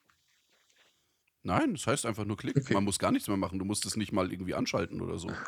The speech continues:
Speaker 2: Das ist eins ohne An- und Ausschalter?
Speaker 1: Ja.
Speaker 2: Dann müssten das aber Restbestände immer noch sein.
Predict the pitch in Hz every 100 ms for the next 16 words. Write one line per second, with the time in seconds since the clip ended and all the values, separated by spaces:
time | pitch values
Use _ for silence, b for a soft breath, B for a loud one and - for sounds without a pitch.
0 | - 160 - 151 156 123 127 127 143 123
1 | 131 127 104 127 120 127 143 _ _ _
2 | _ _ _ - - _ _ _ 90 82
3 | 190 139 _ _ _ _ _ - _ _
4 | _ _ _ _ _ _ - _ _ _
5 | - - - _ _ _ _ _ - -
6 | - 131 160 165 202 202 139 120 139 -
7 | 190 - 127 110 131 120 123 - 101 107